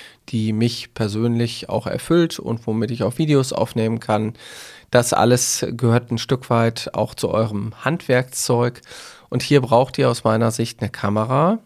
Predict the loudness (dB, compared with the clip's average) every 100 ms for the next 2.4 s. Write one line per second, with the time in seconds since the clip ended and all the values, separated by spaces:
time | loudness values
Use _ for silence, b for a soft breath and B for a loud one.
0 | _ _ _ -6 -4 -4 -6 -6 0 2
1 | 2 0 -2 0 -4 -4 -4 -2 -6 -6
2 | -4 -2 -4